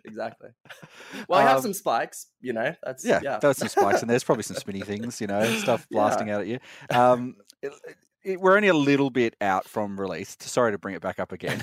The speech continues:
Speaker 2: <laughs> Um, but how do you feel at this point? Like, what is it like to be at this, this point? You know, Julian, you've from the beginning, and, and Will, you know, the last sort of year or so, nine months or so. Um, tell me, what is it like to be
Speaker 1: Mm-hmm.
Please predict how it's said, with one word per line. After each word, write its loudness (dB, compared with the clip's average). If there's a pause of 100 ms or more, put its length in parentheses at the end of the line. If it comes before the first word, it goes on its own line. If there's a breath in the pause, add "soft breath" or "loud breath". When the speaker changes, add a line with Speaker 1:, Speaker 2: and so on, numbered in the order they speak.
Speaker 2:
<laughs> 2
Um, 4 (220 loud breath)
but 2
how 4
do 2
you -2
feel 2
at -4
this -6
point? -2
Like, 0
what 2
is -2
it 0
like 2
to -6
be 0
at 0
this, -4
this -10
point? -4 (200)
You -4
know, 0
Julian, -2
you've -4 (260)
from 0
the -8
beginning, 2
and, 2 (200 loud breath)
and -4
Will, 4 (120)
you -2
know, 2
the -6
last 0
sort -4
of -10 (220)
year 4
or 6
so, 4
nine 4
months 0
or -6
so. 2 (360 loud breath)
Um, 0
tell 2
me, 0
what 4
is -2
it -4
like 2
to -6
be -2 (360)
Speaker 1:
Mm-hmm. -16